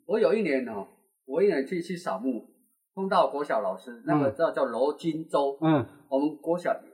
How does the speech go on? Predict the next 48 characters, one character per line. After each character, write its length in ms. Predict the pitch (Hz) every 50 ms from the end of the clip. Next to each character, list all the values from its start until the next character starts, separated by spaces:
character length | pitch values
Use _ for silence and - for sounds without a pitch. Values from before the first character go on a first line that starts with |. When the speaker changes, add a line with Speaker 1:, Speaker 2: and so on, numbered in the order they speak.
| _ _ _ _ _ _ -
Speaker 1:
他， 220 | - 185 185 - - - - -
他 160 | 185 180 185
开 400 | 180 175 175 175 175 175 175 170 - - _ _
国， 160 | - 160 175
他 220 | 175 - - 202 202
是 60 | 175
国 120 | 175 165
小 160 | 160 156 135 117
老 100 | 117 113
师。 240 | - 143 147 156
Speaker 2:
简 160 | 160 151 139 139
单 160 | 156 170 165
说， 200 | 165 175 175 165
我 100 | 143 135
插 180 | - 170 170
一 40 | 170
个 120 | 143 143 135
话 200 | 139 143 127 117
哈， 180 | 110 101 - - - _ -
你 140 | 139 147 156
会 140 | 190 196
记 160 | 185 190 202 165
得 120 | 151 135
他 140 | 131 143 139
是 160 | 135 - 143
因 100 | 143 147
为 60 | 151
你 80 | 135 117
被 160 | 107 - 139
他 140 | 127 131 123
打 160 | - - - -
过。 200 | - - 104 - _ _ _ -
Speaker 1:
对， 160 | 240 240 233
对， 200 | 202 233 220 202
对， 120 | 202 226
对， 200 | 165 139 - 214
对。 80 | 233 214
Speaker 2:
<laughs> 560 | 208 - 226 - - 233 - - - 214 - - -
Speaker 1:
而 80 | 233
且 160 | 254 233 185 165
还 180 | 160 160 180
有 60 | 196
一 20 | 196
个， 120 | 180 147 - - - - - _ _
他 180 | _ - 160 165 165 - - -
高 120 | - 151 147
利 100 | 143 143
贷。 240 | - 131 110 -